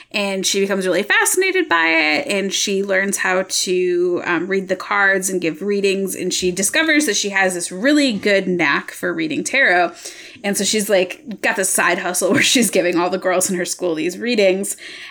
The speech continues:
And when she gives her ex-best friend a reading, her ex-best friend pulls a card that should not exist in the deck. The card is called the Housekeeper. The Housekeeper card is very eerie and very scary,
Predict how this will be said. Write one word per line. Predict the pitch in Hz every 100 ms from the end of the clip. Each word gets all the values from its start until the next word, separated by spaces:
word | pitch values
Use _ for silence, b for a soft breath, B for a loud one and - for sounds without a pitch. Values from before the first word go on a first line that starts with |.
| B -
And | 202 196 196 196 185 -
when | 190 190 196 196 202 190 - -
she | 220 - - 214 208 208 202 185
gives | 202 220 -
her | 233 -
ex-best | 190 190 - 190 185 - -
friend | - 180 175
a | - 185
reading, | 208 170 170 196 214 B B B
her | - -
ex-best | 190 - 180 185
friend | - 214 202 202
pulls | - 208 208 202
a | 185
card | - 190 175 180 175
that | 185
should | - 190 185
not | 208 226 -
exist | 196 190 185 185
in | - 180
the | 170
deck. | 175 196 196 - - B B
The | 143
card | - 165 175 170
is | 180
called | - 147
the | -
Housekeeper. | - 226 233 - 240 226 220 214 220 B B
The | -
Housekeeper | 180 170 - 185 - 185
card | 196 -
is | - 180 -
very | 190 277 320 339 294
eerie | 208 190 180 185
and | 190 190
very | 185 185
scary, | 190 - 220 190 175 160